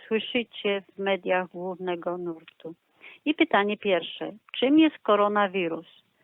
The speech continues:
Odpowiedź. Amerykańska Encyklopedia Medycyny Praktycznej daje następującą definicję. Zwyczajna grypa. covid dziewiętnaście to jedynie medyczna nazwa, jaką nadano konkretnemu szczepowi grypy.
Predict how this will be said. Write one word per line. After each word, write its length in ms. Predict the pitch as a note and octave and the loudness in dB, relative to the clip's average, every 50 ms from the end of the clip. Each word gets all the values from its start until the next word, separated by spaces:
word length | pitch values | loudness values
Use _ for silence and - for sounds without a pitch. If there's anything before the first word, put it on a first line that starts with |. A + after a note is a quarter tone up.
| _ _ | _ _
Odpowiedź. 640 | - G3 - - - F3+ E3+ D#3+ E3 E3+ E3 - - - - - - - - - _ | -12 -12 -10 -4 0 0 0 0 -2 -8 -10 -12 -16 -20 -20 -20 -20 -20 -20 -14 _
Amerykańska 800 | - G3+ G3+ F#3+ F3+ F#3+ - - A3+ B3 C#4 - - - - C#4+ | -2 2 2 2 2 2 2 2 4 4 4 2 0 0 0 0
Encyklopedia 920 | C#4+ B3+ A3+ - - - - - G3+ F#3+ - - G#3 G#3+ G3+ - A3 G#3 | 0 0 -2 -4 -6 -8 -2 0 0 2 2 2 2 2 2 2 2 2
Medycyny 600 | G3+ G3 F#3+ E3 F#3 F3+ - - A3 G#3+ G#3 G#3 | 2 0 -2 -2 -4 -6 -6 -6 -6 -4 -4 -4
Praktycznej 840 | - - - G3 F#3 - - - F#3 - - - - E3+ E3+ F#3 A#3 - - - - - _ _ _ - | -4 -2 -2 -2 -2 -4 -6 -6 -6 -6 -8 -10 -8 -6 -6 -6 -6 -10 -14 -20 -20 -20 _ _ _ 2
daje 300 | F3+ G3+ A3+ C4 C#4+ C#4+ | 6 6 8 8 8 6
następującą 1080 | C4+ B3 G#3 - - A3 G3+ F3 - G#3 G3+ G3 G3+ G#3+ A#3 A#3 - - A#3 A3+ G#3+ | 6 4 2 0 -2 -4 -4 -2 -2 0 2 4 4 4 4 2 -4 -6 -4 -4 -2
definicję. 720 | G3 G#3+ G#3 - - G3+ F#3+ F3+ E3 D#3 - _ - F3 E3+ E3+ F3+ F3+ _ _ _ _ _ _ _ _ _ _ _ _ _ _ _ _ _ | -2 -2 -4 -4 -6 -6 -6 -4 -6 -6 -10 _ -12 -12 -10 -10 -12 -14 _ _ _ _ _ _ _ _ _ _ _ _ _ _ _ _ _
Zwyczajna 920 | F#3+ F3 F3 F#3+ F#3+ - - - F#3 F3 F3+ F3 F3+ F#3 F#3+ G3 G#3 A3+ A3+ A3 | -20 -6 -4 -4 -4 -2 0 2 4 4 4 4 2 2 0 0 0 0 -2 -6
grypa. 600 | G#3+ G3+ B3+ B3+ C4 A#3+ - - E3+ D#3+ D#3+ E3+ - _ _ _ _ _ _ _ _ _ - - - - - - _ - | -4 -2 2 2 2 2 2 -2 -4 -4 -4 -6 -12 _ _ _ _ _ _ _ _ _ -20 -20 -20 -20 -20 -20 _ 4
covid 340 | - D#4+ D#4+ D#4 A#3+ G3 - | 4 6 6 6 2 4 4
dziewiętnaście 800 | G#3+ G3 G3 G3 - - B3+ B3 A3+ G#3+ - - - F3+ F3+ | 4 4 4 2 0 2 4 4 4 2 -2 -4 -4 -2 -2
to 140 | F3+ - G#3+ | 0 0 0
jedynie 540 | G3 G3+ G3+ F#3+ F#3+ A#3+ B3 A#3 G#3+ G3+ F#3+ | 2 2 2 2 2 2 2 2 2 0 0
medyczna 680 | F#3+ G3 G3+ F#3+ F3+ A3+ C4 - - - - C#4+ C#4 | 0 0 0 0 0 0 -2 -2 -4 0 2 4 4
nazwa, 600 | B3 A3 G3+ F#3 F3+ E3+ - - E3+ F3 F#3 F#3+ | 4 6 6 6 6 4 2 -4 -2 0 2 2
jaką 340 | G3+ F#3+ F#3 - - G3 F#3+ | 2 2 0 0 -2 -2 -2
nadano 640 | F#3+ F#3+ G3 G3 F3+ F3+ G#3 A#3 C4 B3 G#3+ F#3 F#3 | 0 0 0 0 2 4 6 6 6 6 4 2 0
konkretnemu 920 | - - A3 G#3+ G3+ - A3+ G#3 G3+ - _ - A3 A#3+ B3+ B3+ C4+ - | 0 -2 -2 -2 -2 -2 -2 -4 -4 -4 _ -4 -2 0 0 0 0 -2
szczepowi 640 | - - - A#3 G#3+ - - F#3+ F#3 F3 G3+ G#3 G3+ | -4 -4 0 0 0 2 4 4 2 2 0 -4 -4
grypy. 560 | - B3 B3 B3+ B3 A#3 _ - E3+ E3 F#3 | -2 2 4 4 4 4 _ -2 -8 -8 -8